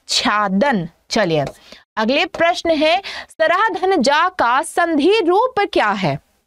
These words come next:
बताइए। सभी स्टूडेंट्स जवाब देंगे और याद रखेंगे कि बिहार महापैक पर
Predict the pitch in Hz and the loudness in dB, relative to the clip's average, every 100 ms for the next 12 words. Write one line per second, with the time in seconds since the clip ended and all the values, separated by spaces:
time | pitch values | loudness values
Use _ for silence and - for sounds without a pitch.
0 | _ - 240 233 185 160 156 - - - | _ -4 -2 0 -2 -2 -4 -8 -20 -8
1 | - 302 262 339 - 381 359 370 330 269 | -2 2 2 2 0 0 2 2 2 2
2 | 294 320 285 330 330 330 466 _ _ _ | 2 0 0 -2 0 -2 -4 _ _ _
3 | - 240 277 349 285 285 339 339 370 359 | -4 0 2 2 2 2 0 -2 0 0
4 | 339 370 349 302 294 269 359 381 339 294 | 0 0 0 0 0 0 -2 -2 -2 -2
5 | 269 262 - 233 294 | -2 -4 -2 -2 -2